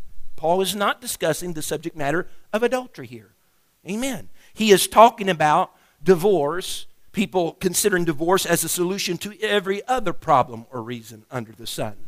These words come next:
He is not speaking about the concept of adultery right here. All right? His instruction then to the Christian married couples is to face the difficulties and work out the differences.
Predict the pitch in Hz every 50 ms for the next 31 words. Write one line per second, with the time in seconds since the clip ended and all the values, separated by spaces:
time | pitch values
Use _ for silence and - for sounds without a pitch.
0 | - - - - - - - - - - - 147 139 131 120 156 170 196 269 302
1 | - - - - 185 160 - - 160 160 180 170 - - - - - 170 170 143
2 | 147 165 156 151 165 175 - - 143 165 165 - - 165 151 151 147 - - 190
3 | 170 170 - - _ - 185 160 - - 214 196 170 - - 240 240 254 254 254
4 | - - - - 147 120 110 - - - - - - - - - - - 135 139
5 | 117 110 - - 127 120 98 - - - - _ _ _ _ _ _ - - 117
6 | 127 123 135 160 220 269 262 - - - - - - - - - - - - -
7 | 214 220 175 214 214 - - - 247 269 277 269 - - 233 233 196 233 240 247
8 | 247 - - 233 233 220 220 208 170 - - 175 170 202 196 - - - - 262
9 | 302 294 - - - - 247 233 226 226 226 226 233 247 262 254 - - 208 185
10 | 180 - - 226 233 - - - 226 208 - - - 202 - - - - 214 233
11 | 262 285 - - - - 262 262 240 240 247 233 - 240 - - 202 202 - -
12 | 214 233 277 262 - - 214 220 220 196 185 220 233 226 - 226 240 - - 240
13 | 233 202 254 277 - 262 208 170 - - - _ _ _